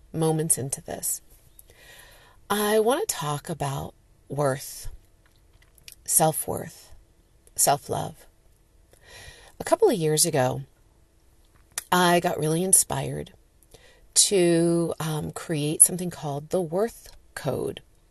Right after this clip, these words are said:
And I made a guided audio meditation. In fact, it's available over on my website at doc melissa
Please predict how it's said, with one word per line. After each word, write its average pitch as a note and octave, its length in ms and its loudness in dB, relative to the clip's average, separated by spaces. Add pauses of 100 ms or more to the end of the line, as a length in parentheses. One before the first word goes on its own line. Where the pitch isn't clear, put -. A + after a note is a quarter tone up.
(640)
And F#3 480 2
I F3+ 60 2
made G3 240 0
a G#3 80 2
guided E3+ 560 0
audio D#3+ 360 -2
meditation. D#3 540 -2
In F3 100 -4
fact, E3+ 360 -4
it's E3 120 -4
available D#3+ 520 -2
over D#3 300 -2
on D3 100 -6
my C#3 100 -4
website D#3+ 460 0
at D3 140 -6
doc D3 340 -6
melissa D#3 520 -2